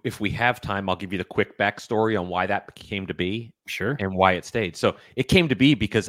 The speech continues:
Speaker 1: I fucking sucked at hitting driver. And I needed something to where I knew I could get out there. So I found the most forgiving head I could find, made it shorter, and I had a fairway finder, and I would use it about half the time if a hole wasn't open.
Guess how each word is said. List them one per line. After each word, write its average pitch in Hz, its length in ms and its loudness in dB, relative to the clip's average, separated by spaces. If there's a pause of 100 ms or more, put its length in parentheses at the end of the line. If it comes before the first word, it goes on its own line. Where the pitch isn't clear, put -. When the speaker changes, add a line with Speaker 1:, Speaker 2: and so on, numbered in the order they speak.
Speaker 1:
I 95 120 0
fucking 101 400 -6
sucked - 420 -2
at 92 80 -10
hitting 92 220 -6
driver. 95 420 -4 (1300)
And 107 640 2 (680)
I 123 120 6
needed 127 320 2
something 117 580 0
to - 140 -2
where 104 560 2
I 110 160 4
knew 117 320 0
I 104 100 2
could - 200 -12
get 107 140 -2
out 117 220 0
there. 95 160 -4
So 98 140 -6
I 95 80 -2
found 113 300 -2
the 120 120 -6
most 107 320 0
forgiving 127 600 -4
head 123 260 0
I 113 100 2
could - 180 -12
find, 95 600 -6 (520)
made 110 260 0
it - 140 -6
shorter, 95 520 -6 (240)
and 151 120 -4
I 151 40 -2
had 165 140 -2
a 170 40 -6
fairway 180 360 -4
finder, 95 280 -6
and 104 100 -4
I 117 40 0
would 123 180 -4
use 160 180 -4
it 143 60 -6
about 131 180 0
half 127 240 -2
the 127 60 -6
time 127 280 -6
if 101 100 -8
a 101 60 -4
hole 107 200 0
wasn't 104 280 0
open. - 280 -4